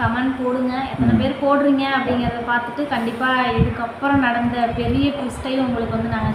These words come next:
Speaker 1: ஷேர் பண்றோம். ஓகேவா?
Speaker 2: வெயிட் பண்ணுங்க. ஏன்னா க-, லவ் பண்ணி கல்யாணம் பண்ண வாழ்ந்துதான் சொல்லுவாங்க. நாங்க எப்படி வாழ்ந்தோம், கஷ்டப்பட்டு வாழ்ந்தோம், இன்னும் கஷ்டப்பட்டு இருக்கோம்னு சொல்லிட்டு அடுத்த வீடியோல கண்டிப்பா சொல்றோம்.
Speaker 1: லவ்வுக்கு அப்புறம் மேரேஜ் லைஃப் வந்து எங்களுக்கு எப்படி, இது வரைக்கும் எப்படி இருக்கு அப்படின்னு தெரிஞ்சுக்கணும்னா நீங்க அந்த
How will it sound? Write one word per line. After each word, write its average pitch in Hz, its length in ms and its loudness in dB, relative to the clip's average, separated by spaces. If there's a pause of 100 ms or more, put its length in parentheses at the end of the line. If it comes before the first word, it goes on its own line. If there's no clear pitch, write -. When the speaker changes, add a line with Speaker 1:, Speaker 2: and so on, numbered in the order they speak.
Speaker 1:
ஷேர் 226 280 -2
பண்றோம். 214 540 -4
ஓகேவா? 247 500 0
Speaker 2:
வெயிட் 151 260 6
பண்ணுங்க. 143 300 6
ஏன்னா 147 380 6
க-, - 260 -4
லவ் 170 320 6
பண்ணி 185 240 2
கல்யாணம் 160 380 4
பண்ண 156 220 4
வாழ்ந்துதான் 151 520 4
சொல்லுவாங்க. 120 340 2
நாங்க 113 280 -4
எப்படி 175 340 4
வாழ்ந்தோம், 131 400 6
கஷ்டப்பட்டு 131 480 -2
வாழ்ந்தோம், 123 280 4
இன்னும் 123 260 0
கஷ்டப்பட்டு 120 580 -4
இருக்கோம்னு 117 320 -2
சொல்லிட்டு 123 480 0 (300)
அடுத்த 135 260 2
வீடியோல 151 220 6
கண்டிப்பா 139 280 6
சொல்றோம். 135 420 2
Speaker 1:
லவ்வுக்கு 302 500 4
அப்புறம் 277 440 2 (340)
மேரேஜ் 277 420 -2
லைஃப் 254 260 -4
வந்து 254 220 0
எங்களுக்கு 262 320 -2
எப்படி, 269 320 -2
இது 269 160 0
வரைக்கும் 285 300 0
எப்படி 269 200 2
இருக்கு 254 400 -2
அப்படின்னு 233 440 0
தெரிஞ்சுக்கணும்னா 262 680 2
நீங்க 233 280 0
அந்த 214 120 0